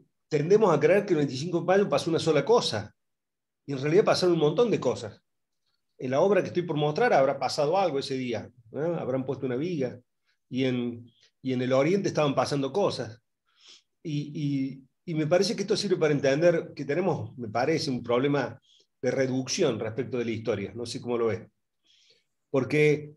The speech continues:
tenemos negado, por ejemplo, toda la, la historia, en la facultad, digo, la historia de, de, de Oriente no se toca en la Facultad de Arquitectura. Entonces, bueno, vamos a hacer una especie de reparación histórica.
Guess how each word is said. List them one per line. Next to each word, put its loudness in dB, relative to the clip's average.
tenemos 4
negado, 4
por -2
ejemplo, -4
toda 6
la, 4
la 2
historia, 6
en -6
la -4
facultad, 2
digo, 2
la -4
historia 4
de, 2
de, -4
de 0
Oriente 2
no 0
se -6
toca -2
en -2
la -2
Facultad -4
de -4
Arquitectura. -6
Entonces, 0
bueno, 4
vamos 4
a 2
hacer -4
una 0
especie -2
de -2
reparación -2
histórica. -8